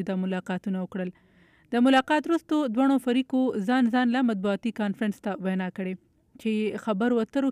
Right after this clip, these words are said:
کې د یو بل په دریځ نیوکې وکړي. په یو خبره باندې دواړه وفدونه موافق ښکارېدو، او هغه دا چې ووایي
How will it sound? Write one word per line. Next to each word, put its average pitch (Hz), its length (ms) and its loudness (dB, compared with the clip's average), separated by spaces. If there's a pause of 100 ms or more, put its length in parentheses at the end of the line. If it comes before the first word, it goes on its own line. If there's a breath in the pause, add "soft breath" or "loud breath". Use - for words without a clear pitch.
کې 269 200 -2
د 208 100 0
یو 214 160 2
بل 202 220 -2
په 190 160 -2
دریځ 190 360 -4
نیوکې 185 360 -2
وکړي. 180 260 -6 (640 soft breath)
په 247 220 4
یو 302 160 2
خبره 285 320 0
باندې 285 260 0
دواړه 247 300 0
وفدونه 214 400 0
موافق 196 480 -4
ښکارېدو، 185 520 -6 (380)
او 208 140 0
هغه 196 260 -2
دا 254 160 4
چې - 380 -12 (100)
ووایي 320 260 2